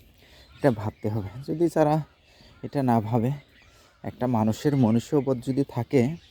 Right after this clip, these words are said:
তাহলে হয়তো তারা এই কাজগুলো করবে না। আর যদি মনুষ্যবোধ না থাকে,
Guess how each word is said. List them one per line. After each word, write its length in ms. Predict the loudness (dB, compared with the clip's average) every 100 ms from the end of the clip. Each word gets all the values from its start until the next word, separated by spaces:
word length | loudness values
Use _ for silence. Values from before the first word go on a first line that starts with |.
| -20 _ -20 -6
তাহলে 340 | 0 2 4 4
হয়তো 520 | 2 0 0 0 0 -4
তারা 180 | -6 -6 -6
এই 80 | -8
কাজগুলো 500 | -8 -10 -8 -6 -6 -6
করবে 340 | -6 -4 -4
না। 80 | -6 -12 -20 -20 -20 -20 -10 -4
আর 100 | -2
যদি 200 | 2 2
মনুষ্যবোধ 560 | 4 0 -2 -6 -6 -4
না 120 | -6
থাকে, 340 | -4 -6 -6